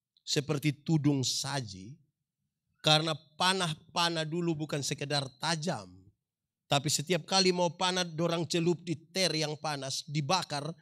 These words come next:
baru panas seratus sampai dua ratus satu kali datang. Kalau pakai yang kecil kok, mati kita. Mesti pakai yang besar baru sembunyi.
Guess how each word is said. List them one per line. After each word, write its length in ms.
baru 240
panas 480
seratus 400
sampai 240
dua 160
ratus 460
satu 180
kali 240
datang. 400
Kalau 240
pakai 400
yang 60
kecil 420
kok, 240
mati 400
kita. 240
Mesti 240
pakai 400
yang 80
besar 480
baru 240
sembunyi. 640